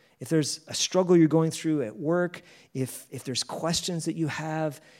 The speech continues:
if there's just an emptiness inside, we wanna, we wanna pray with you. And we wanna walk alongside of you and encourage you.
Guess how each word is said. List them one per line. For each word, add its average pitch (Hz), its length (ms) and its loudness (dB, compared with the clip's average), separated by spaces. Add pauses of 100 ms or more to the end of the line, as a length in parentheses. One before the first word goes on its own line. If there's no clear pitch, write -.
(120)
if 131 140 -10
there's 139 180 -2
just 135 200 -8
an 135 120 -12
emptiness 175 460 -4
inside, 143 600 -4 (240)
we 208 100 0
wanna, 151 300 -2 (100)
we 180 80 -2
wanna 190 220 -2
pray 160 260 -10
with 160 320 -6
you. - 80 -20 (500)
And 147 80 -6
we 160 60 0
wanna 165 220 2
walk 147 240 -2
alongside 170 480 -2
of 143 100 -4
you 127 160 -2
and 123 80 -4
encourage 143 580 -6
you. 127 220 -16